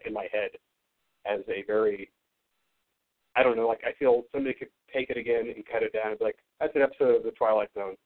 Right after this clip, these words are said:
or an Outer Limits episode if you cut it down to an hour." It has this weird, almost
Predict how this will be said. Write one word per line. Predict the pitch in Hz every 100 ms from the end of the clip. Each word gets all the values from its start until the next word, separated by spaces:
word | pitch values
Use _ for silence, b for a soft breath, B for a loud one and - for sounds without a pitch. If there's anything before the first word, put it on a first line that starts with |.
| _
or | 110 107
an | 107
Outer | 107
Limits | 98 107 95 98
episode | - - 98
if | 92
you | 104
cut | 104 98
it |
down | 101 95
to | 98
an | 92
hour." | 92 95 90 - _ -
It | 104
has | 110 98
this | 104 -
weird, | 104 101 101 - _ _ _ _ _ _ _ _ _ _ _ _ _ _ _ _ _ _ _ _ -
almost | 127